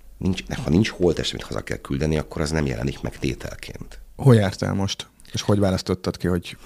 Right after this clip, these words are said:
Speaker 2: pont oda?
Speaker 1: Tudod, ez a
Speaker 2: És hogy jutsz oda?
Speaker 1: a szegény ember azzal fűz, amilyen, amilyen van. Ö, én le akartam menni Bakhmutba. Van egy kedves barátom, aki Nyima,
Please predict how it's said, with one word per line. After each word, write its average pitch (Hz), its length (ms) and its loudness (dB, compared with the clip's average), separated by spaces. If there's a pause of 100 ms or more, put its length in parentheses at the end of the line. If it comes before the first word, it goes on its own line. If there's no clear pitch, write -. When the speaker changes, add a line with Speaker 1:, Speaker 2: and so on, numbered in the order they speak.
(200)
Speaker 2:
pont 82 240 -2
oda? 90 200 -2 (560)
Speaker 1:
Tudod, 87 240 2
ez 73 160 2
a 73 260 -2 (100)
Speaker 2:
És 87 100 -4
hogy 80 160 -2
jutsz 82 220 -4
oda? - 120 -4
Speaker 1:
a 62 380 0 (360)
szegény 71 340 2
ember 64 220 0
azzal 64 200 -4
fűz, 62 260 -8
amilyen, 50 340 -8 (440)
amilyen 60 280 -8
van. 60 280 -4 (880)
Ö, 73 440 4 (400)
én 80 120 0
le 101 80 6
akartam 76 340 0
menni 69 160 4
Bakhmutba. 71 600 0 (380)
Van 73 300 0
egy 71 80 0
kedves 71 320 -2
barátom, 67 560 -4 (220)
aki 65 560 -6 (200)
Nyima, 73 360 2